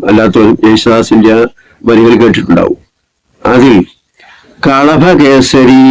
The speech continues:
വാജിവാഹനം എന്നൊക്കെയുള്ള വരികളുണ്ട്. വാജിവാഹനം എന്ന് പറഞ്ഞാൽ കൊടിമരത്തിന്റെ മുകളിലിരിക്കുന്ന അയ്യപ്പന്റെ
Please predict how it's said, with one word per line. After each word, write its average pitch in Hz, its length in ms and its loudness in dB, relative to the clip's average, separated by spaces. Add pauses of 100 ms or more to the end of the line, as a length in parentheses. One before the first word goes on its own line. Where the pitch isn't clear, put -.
(160)
വാജിവാഹനം 113 840 0 (640)
എന്നൊക്കെയുള്ള 117 420 0
വരികളുണ്ട്. 98 380 0 (1400)
വാജിവാഹനം 127 680 2
എന്ന് 127 160 4
പറഞ്ഞാൽ 113 280 2 (560)
കൊടിമരത്തിന്റെ 131 1000 2
മുകളിലിരിക്കുന്ന 113 840 2 (180)
അയ്യപ്പന്റെ 110 580 0